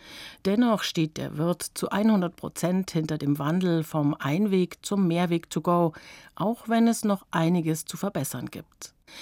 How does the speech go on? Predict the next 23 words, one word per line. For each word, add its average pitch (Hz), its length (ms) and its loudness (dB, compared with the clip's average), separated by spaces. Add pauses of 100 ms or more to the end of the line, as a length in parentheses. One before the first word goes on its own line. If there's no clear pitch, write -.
(200)
Ein 196 180 2
Problem 220 540 4
der 160 240 0
neuen 165 460 2
Mehrweg-to-go-Welt 208 1040 0
ist, - 400 -2 (140)
Gemeinden 208 720 4
dürfen 208 440 -2
kein 208 440 2
Mehrwegsystem 185 800 0
vorschreiben. - 760 -6 (480)
Darum 170 540 0
wird 180 220 -2
es 180 220 -4
künftig - 580 -4
zahlreiche 190 600 -2
verschiedene 180 520 -2
Mehrweg-to-go-Systeme 165 1200 -2
geben. 160 380 0 (420)
Verwirrend 190 560 2
für - 160 -10
den - 160 -10
Verbraucher, 208 720 -2